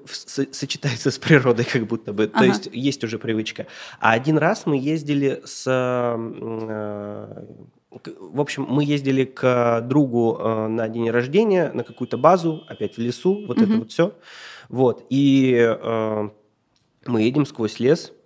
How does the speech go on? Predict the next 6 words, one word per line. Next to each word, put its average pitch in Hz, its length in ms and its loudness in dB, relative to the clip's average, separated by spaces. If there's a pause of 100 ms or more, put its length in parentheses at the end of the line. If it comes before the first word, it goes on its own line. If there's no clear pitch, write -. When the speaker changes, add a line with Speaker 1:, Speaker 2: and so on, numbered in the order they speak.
(320)
Speaker 1:
довольно 120 400 2
долго, 110 540 0 (160)
минут 113 360 -2
уже 104 200 -2
там 95 320 -6 (160)
десять, 98 640 -6